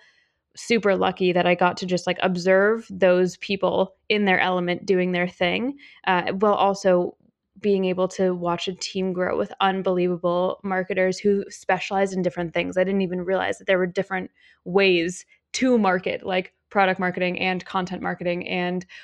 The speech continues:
web dev and design and all of these, like, small incremental things that go into someone's marketing programs. Like, I, it was all so new to me, and Drift was really good at hiring really good people. So I got to see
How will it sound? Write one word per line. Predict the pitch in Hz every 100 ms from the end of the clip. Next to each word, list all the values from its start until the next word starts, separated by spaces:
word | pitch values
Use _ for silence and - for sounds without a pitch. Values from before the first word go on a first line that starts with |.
| _
web | 196 180 185 185
dev | 175 180 180 175 -
and | 180 185 185
design | 180 170 180 180 180 180
and | 190
all | 180 190
of | 196
these, | 202 190 185
like, | 180
small | - 226 214 208 196
incremental | 190 196 202 185 180 180
things | 180 175
that | 175 175
go | 180
into | 180 180 185 175 175 175 _ _ _ _ _
someone's | - 208 202 196 180 175 175 - _
marketing | 208 208 202 180 170 170 - _ -
programs. | 233 226 196 - 202 -
Like, | 185 180
I, | -
it | 185
was | 185
all | 185 180 175
so | - 185 180
new | 165 170
to | -
me, | 233 269
and | 220 180 180 - - - _ _ -
Drift | 202 196
was | 190 165
really | 185 180
good | 180
at | 180
hiring | 180 180 185 196 170
really | 165 180 180
good | 175 170
people. | 185 190 226
So | 202
I | 170
got | 170 -
to | 185 175
see | - - 196 185 185